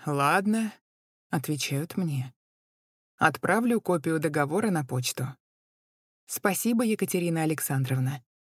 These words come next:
очень благодарна». Отключаюсь и снова уставляюсь в монитор. Александра тоже занята работой. Чаще делает вид, что занята,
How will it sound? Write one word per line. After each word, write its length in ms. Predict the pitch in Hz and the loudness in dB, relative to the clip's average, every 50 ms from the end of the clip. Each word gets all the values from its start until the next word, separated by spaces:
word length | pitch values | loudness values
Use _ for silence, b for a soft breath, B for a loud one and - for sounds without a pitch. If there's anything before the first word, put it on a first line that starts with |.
| - | -4
очень 340 | - 180 147 135 - 170 165 | -2 -2 0 0 0 -2 -2
благодарна». 800 | 160 175 180 175 220 247 202 175 156 143 147 143 151 156 - _ _ _ _ _ _ _ _ _ _ _ _ _ _ _ _ _ _ _ _ _ | -2 -2 -2 0 -2 -2 0 -2 -2 -2 -4 -4 -6 -8 -10 _ _ _ _ _ _ _ _ _ _ _ _ _ _ _ _ _ _ _ _ _
Отключаюсь 760 | - - 143 - - 160 151 143 - - 202 226 240 226 - - - | -2 -2 -2 -2 -4 -4 -4 -4 -4 -4 -2 -2 -2 -2 -4 -4 -4
и 80 | 180 | -4
снова 380 | 156 127 - 165 165 190 226 220 | -4 -2 -4 -4 -4 -4 -2 -2
уставляюсь 680 | 208 190 - - - 135 127 139 151 175 190 175 - | -2 -2 -2 -2 -4 -4 -2 -2 -4 -4 -4 -4 -4
в 60 | - | -2
монитор. 520 | 147 139 135 131 131 123 123 120 117 123 - _ _ _ _ _ _ _ _ _ _ _ _ _ _ _ _ _ _ _ _ | -2 -2 0 -2 -2 -4 -4 -8 -8 -8 -10 _ _ _ _ _ _ _ _ _ _ _ _ _ _ _ _ _ _ _ _
Александра 640 | - 202 208 214 - - - 226 226 214 208 208 - | -2 0 0 0 -4 -2 -2 0 0 0 -2 -4 -4
тоже 260 | - 240 226 190 170 | -2 -4 -2 0 0
занята 400 | 143 156 151 143 143 131 143 143 | 0 0 -2 -2 -2 -2 -2 -2
работой. 580 | 139 143 139 151 139 131 127 - 139 - - _ _ _ _ _ _ _ _ _ - | -2 -2 -4 -4 -4 -4 -6 -6 -12 -12 -16 _ _ _ _ _ _ _ _ _ -6
Чаще 380 | - - 180 175 - - 175 | -2 -2 0 0 0 -2 -2
делает 380 | 156 156 170 170 165 160 143 - | -2 0 0 0 0 -2 -4 -2
вид, 200 | 180 233 240 - | -4 -4 -2 -4
что 220 | - - - 160 | -4 -2 -2 -2
занята, 540 | 139 156 156 139 139 131 - 139 139 131 - | 0 0 0 -2 -2 -4 -6 -8 -10 -10 -14